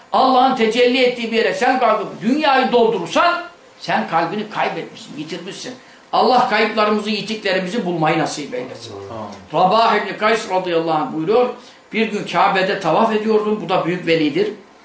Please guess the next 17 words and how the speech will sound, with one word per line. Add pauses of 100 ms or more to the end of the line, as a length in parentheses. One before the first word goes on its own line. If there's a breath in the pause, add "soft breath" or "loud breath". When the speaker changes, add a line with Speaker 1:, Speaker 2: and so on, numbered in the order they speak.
(420 loud breath)
Speaker 1:
O
sırada (240)
bir
adamla (200)
rastlaştım.
La
vahşete (400)
ba'del
üz, (580)
la
zülla
ba'del
acz, (120)
la
fakra
ba'del
gina.